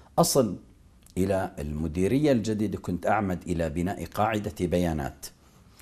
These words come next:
لكي أتبين الواقع من خلال ثلاثة محاور.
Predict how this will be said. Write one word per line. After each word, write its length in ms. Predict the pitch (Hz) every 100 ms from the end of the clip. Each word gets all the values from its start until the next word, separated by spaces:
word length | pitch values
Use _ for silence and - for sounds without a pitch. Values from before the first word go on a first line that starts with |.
| - -
لكي 400 | 147 175 180 -
أتبين 540 | - 104 127 107 85
الواقع 640 | 73 76 131 143 156 156 175 - - - - - - - - -
من 280 | 120 123 120 -
خلال 460 | - 98 107 110 104
ثلاثة 500 | 92 95 90 82 82
محاور. 440 | 76 80 71 67